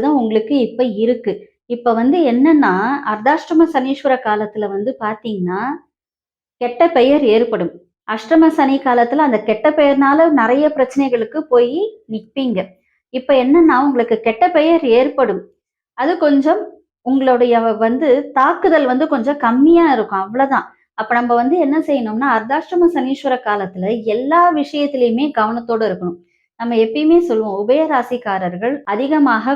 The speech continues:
ஃப்ரெண்ட்ஷிப்புக்கு முக்கியத்துவம் கொடுக்காதீங்கன்னு சொல்லி சொல்லுவோம். இவங்க என்ன செய்வாங்க அப்படின்னா, ஃபர்ஸ்ட் அப்படின்றது ஃப்ரெண்ட்ஷிப்க்கு தான் கொடுப்பாங்க. அதை நீங்க ஃபர்ஸ்ட் கட் பண்ணணும். இந்த ஃப்ரெண்ட்ஸுனால தான் உங்களுக்கு இந்த முறை கெட்ட பெயர் ஏற்படுறதுக்கான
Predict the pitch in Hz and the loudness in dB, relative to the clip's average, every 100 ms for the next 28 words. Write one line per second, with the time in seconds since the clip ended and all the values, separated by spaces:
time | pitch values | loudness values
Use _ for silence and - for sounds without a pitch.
0 | 285 226 226 233 285 220 277 262 214 - | 0 0 0 -2 0 0 0 -2 -2 -2
1 | 285 285 220 233 277 269 294 311 294 214 | -2 -2 -2 -2 -2 0 -2 0 0 0
2 | 202 254 262 208 247 240 190 202 196 170 | 0 -4 -4 -4 -6 -4 -4 -2 -6 -10
3 | - _ _ _ _ 254 240 220 294 330 | -16 _ _ _ _ -2 -2 -2 -2 0
4 | 262 262 254 254 214 196 220 180 185 226 | -2 -2 -2 -2 -2 -2 -4 -2 -2 -4
5 | 262 - _ 214 - _ _ 349 359 - | -6 -12 _ -12 -12 _ _ -4 -4 -4
6 | 208 196 240 233 202 269 302 - 214 214 | -6 -2 -2 0 -2 -2 -2 -2 -2 0
7 | 247 - 202 190 226 226 202 202 190 170 | -4 -4 -6 -4 -6 -4 -4 -4 -2 -4
8 | 170 - _ _ - 208 262 294 240 247 | -4 -18 _ _ -2 -2 2 2 2 -2
9 | 269 214 - 254 208 180 - 269 233 175 | -2 -4 -2 -2 -2 -6 -2 0 2 0
10 | - - _ _ _ _ _ 202 208 - | -2 -14 _ _ _ _ _ -4 -4 0
11 | 269 294 - 392 359 262 208 233 285 226 | 4 4 4 2 4 2 2 2 0 0
12 | 226 233 220 262 311 311 202 233 277 247 | -2 -2 -2 0 -2 -2 -6 -2 0 0
13 | 214 311 - 208 269 269 240 233 202 214 | -2 -4 -2 -4 -4 0 0 0 -4 -4
14 | 208 214 208 196 190 220 | -6 -6 -6 -8 -8 -6